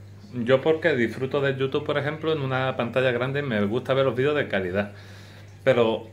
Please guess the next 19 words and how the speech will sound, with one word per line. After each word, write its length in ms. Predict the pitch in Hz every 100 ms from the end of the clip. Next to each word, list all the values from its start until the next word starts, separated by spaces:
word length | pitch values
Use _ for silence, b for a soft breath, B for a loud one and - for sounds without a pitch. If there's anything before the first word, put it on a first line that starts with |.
| -
Aquarius 440 | 107 104 143 180
cuatro 300 | - 180 170
K, 280 | 160 156 190 - - - - -
que 60 |
un 80 | 123
saludo 420 | 123 123 135 131
desde 220 | 123 117
aquí, 340 | 107 117 170 208 - - - - -
me 180 | 113
encanta 460 | 113 104 127 131 131
vuestro 280 | 117 113 110
acuario, 340 | 104 104 123
vuestro 320 | 139 - 107
cambario, 420 | 95 95 98 123 135
pero 160 | 107
solamente 500 | 104 127 131 143 143
enseñáis 400 | 151 131 123 135
mantenimiento, 680 | 151 143 110 98 95 95 98 - - - -
¿vale? 240 | 104 120